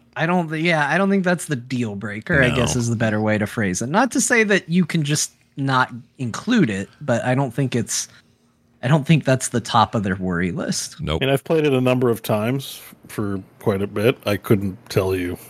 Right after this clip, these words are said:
Speaker 2: <laughs> I know, dude.
Speaker 3: anything. I know the continent's called Wraclass. I know you get exiled from some other place to be on an island. That's about all I got.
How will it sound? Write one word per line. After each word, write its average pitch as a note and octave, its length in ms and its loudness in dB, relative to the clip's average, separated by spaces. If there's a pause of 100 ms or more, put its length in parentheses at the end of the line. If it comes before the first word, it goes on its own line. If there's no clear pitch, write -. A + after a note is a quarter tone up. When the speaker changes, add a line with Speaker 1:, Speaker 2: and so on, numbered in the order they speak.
(300)
Speaker 2:
<laughs> - 520 -10
I - 160 -6
know, A2+ 220 -2
dude. A#2 160 -2
Speaker 3:
anything. G2+ 380 -2
I G#2+ 120 -2
know C3 180 0
the C3 100 0
continent's B2 480 -2
called A2 240 2
Wraclass. A#2+ 720 2
I G#2+ 40 4
know G#2+ 220 4
you G#2+ 160 4
get G#2+ 160 2
exiled G#2 520 2
from G2+ 240 -2
some G2+ 200 -2
other G#2 180 2
place A2 400 2
to G#2 80 -8
be G2+ 140 -2
on G2+ 120 0
an F#2+ 80 -4
island. A#2+ 480 2 (720)
That's A#2+ 200 0
about A2 200 2
all F#2+ 180 2
I F2+ 60 -2
got. F2+ 300 -4